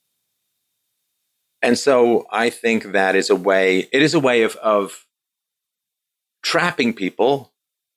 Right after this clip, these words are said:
into seeming effectiveness, which gets them off the road towards real effectiveness. And that's a shame. But everybody has to live with the choices that they make. I wish that libertarians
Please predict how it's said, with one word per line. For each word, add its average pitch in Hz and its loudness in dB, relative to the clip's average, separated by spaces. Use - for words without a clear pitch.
into 123 2
seeming 139 -2
effectiveness, 113 -8
which 117 -2
gets 147 -4
them 120 -4
off 127 -2
the 110 -6
road 90 0
towards 95 0
real 95 2
effectiveness. - -12
And 87 -2
that's 123 -2
a 123 -6
shame. 131 -6
But 90 -2
everybody 101 -2
has 95 -4
to 92 -6
live 90 0
with 82 -4
the - -12
choices 82 -2
that - -10
they 76 -8
make. 135 -4
I 87 -2
wish 85 0
that - -4
libertarians 85 -2